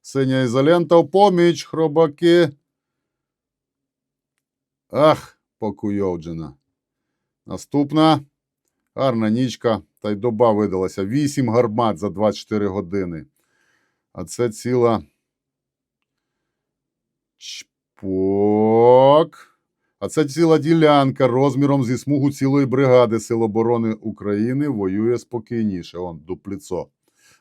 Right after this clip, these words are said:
Без постійних артобстрілів. Наступна гармата. Це все одна ніч. Гарна, файна.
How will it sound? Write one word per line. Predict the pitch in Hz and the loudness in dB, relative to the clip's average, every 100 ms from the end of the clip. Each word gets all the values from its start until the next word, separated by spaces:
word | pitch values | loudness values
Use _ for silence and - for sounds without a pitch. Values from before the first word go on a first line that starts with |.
| - | -12
Без | 95 - | -10 -10
постійних | 98 95 - 117 131 135 127 - | -10 -10 -6 -4 -2 -2 -4 -4
артобстрілів. | 110 113 _ - 87 - - 82 80 78 73 - _ _ _ _ _ _ _ _ _ _ _ _ _ _ _ _ | -4 -4 _ -10 -10 -10 -16 -14 -12 -10 -12 -16 _ _ _ _ _ _ _ _ _ _ _ _ _ _ _ _
Наступна | 87 98 - - 110 92 82 78 | -8 -8 -10 -10 -6 -6 -8 -12
гармата. | 78 85 101 135 - 110 | -8 -6 -4 -4 -4 -8
Це | - | -10
все | 117 - 123 | -8 -2 -2
одна | 90 101 | -2 -4
ніч. | 107 135 123 - _ _ _ | -2 -2 -4 -8 _ _ _
Гарна, | 95 98 82 80 | -8 -8 -8 -12
файна. | - 120 120 107 95 | -6 -4 -2 -4 -6